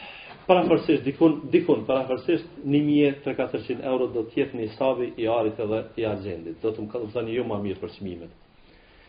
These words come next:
Nisabi i arit dhe i argjendit një mijë e katërqind euro. Pra një, nëse një njeri i ka një mijë e treqind euro, i ka plotsu krejt kushtet tjera të zakatit, që i përmendëm ato, që do t'i përmendëm tjera. A duhet me dhon zakata jo? Jo,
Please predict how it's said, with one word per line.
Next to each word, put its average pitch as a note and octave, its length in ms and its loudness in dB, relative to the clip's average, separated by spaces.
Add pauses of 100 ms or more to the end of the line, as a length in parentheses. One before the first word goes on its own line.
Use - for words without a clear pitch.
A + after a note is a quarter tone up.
(300)
Nisabi D3 460 2 (160)
i B2 100 4
arit D3+ 300 2
dhe A#2+ 200 0
i A#2+ 40 2
argjendit B2 400 0
një C3+ 160 0
mijë C3 140 0
e - 80 -8
katërqind G#2+ 400 -6
euro. F#2 160 -6
Pra C3+ 140 2
një, D#3+ 100 2 (240)
nëse D#3 220 0
një E3 100 2
njeri D#3 260 2 (160)
i C3+ 140 -4
ka D3+ 160 4 (340)
një C3+ 280 0
mijë C3 120 2
e - 80 -8
treqind A2 460 -4
euro, F#2 240 0 (1120)
i B2+ 80 -6
ka C#3 160 0
plotsu C#3 380 2
krejt E3+ 240 2
kushtet A2+ 340 -6 (320)
tjera A#2+ 300 2
të G#2 100 -4
zakatit, F2+ 460 -6
që A#2 100 -6
i A2 80 -8
përmendëm D3+ 480 2
ato, D3+ 320 2
që B2+ 120 -12
do A#2+ 120 0
t'i A2 80 -14
përmendëm G#2 400 -4
tjera. E2+ 300 -6 (880)
A A2+ 80 0
duhet F3+ 240 6
me D3+ 80 2
dhon D3 220 2
zakata A#2 420 0
jo? E3+ 220 2 (340)
Jo, C3+ 320 2